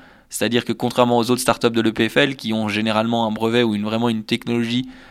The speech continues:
euh, brevetée, principalement, c'est ça, je crois, qui fait la différence avec nous.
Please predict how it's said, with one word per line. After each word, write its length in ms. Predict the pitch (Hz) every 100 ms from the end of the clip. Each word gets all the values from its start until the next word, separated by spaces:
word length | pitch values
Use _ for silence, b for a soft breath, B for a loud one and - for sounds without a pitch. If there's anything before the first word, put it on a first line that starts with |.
| B -
euh, 340 | 104 98 110 - - -
brevetée, 480 | 113 110 110 - 117
principalement, 720 | 117 - 120 - - 107 110
c'est 120 | -
ça, 140 | 107 104
je 60 |
crois, 120 | - 107
qui 80 |
fait 120 | - 104
la 40 |
différence 380 | 101 - 107 110
avec 220 | 104 107
nous. 140 | 120